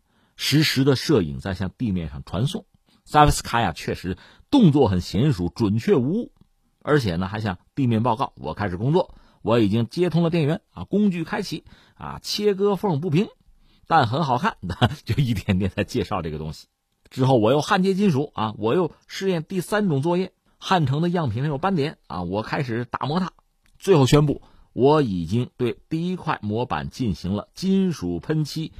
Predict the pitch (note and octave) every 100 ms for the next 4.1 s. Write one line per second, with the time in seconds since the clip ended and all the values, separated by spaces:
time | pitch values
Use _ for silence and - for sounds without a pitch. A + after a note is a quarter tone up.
0 | - - C#3 B2 F2+ D#2+ C#2 - F#2 F2
1 | - - - _ - F#2 G2 _ _ _
2 | _ _ _ - F3 D3 A#2+ - D3+ C3
3 | F2 E2 - G#2+ - A#2 A2 D2 A2 G#2+